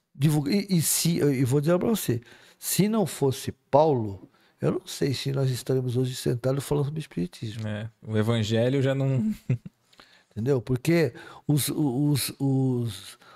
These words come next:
Speaker 1: é
Speaker 2: Ele espalhou pro mundo, né?
Speaker 1: É,
Speaker 2: Não
Speaker 1: não,
Speaker 2: ficou
Speaker 1: os
Speaker 2: mais uma,
Speaker 1: apóstolos,
Speaker 2: uma religião
Speaker 1: os
Speaker 2: local, né?
Speaker 1: apóstolos,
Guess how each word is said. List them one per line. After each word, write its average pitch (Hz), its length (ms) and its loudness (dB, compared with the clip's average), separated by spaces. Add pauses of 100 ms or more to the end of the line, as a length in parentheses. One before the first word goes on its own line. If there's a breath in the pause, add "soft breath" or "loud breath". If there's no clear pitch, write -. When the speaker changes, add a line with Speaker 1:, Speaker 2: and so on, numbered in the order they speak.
(280 soft breath)
Speaker 1:
é 127 560 4
Speaker 2:
Ele 113 80 4
espalhou 139 340 2
pro 143 160 -2
mundo, 131 360 2
né? 123 240 0
Speaker 1:
É, 113 500 -4
Speaker 2:
Não 120 80 4
Speaker 1:
não, 202 100 8
Speaker 2:
ficou 156 160 4
Speaker 1:
os 147 100 4
Speaker 2:
mais 196 280 8
uma, 190 140 10
Speaker 1:
apóstolos, 127 260 2
Speaker 2:
uma 123 200 2
religião 120 640 2
Speaker 1:
os 117 60 2
Speaker 2:
local, 214 260 8
né? 117 100 6
Speaker 1:
apóstolos, 262 580 6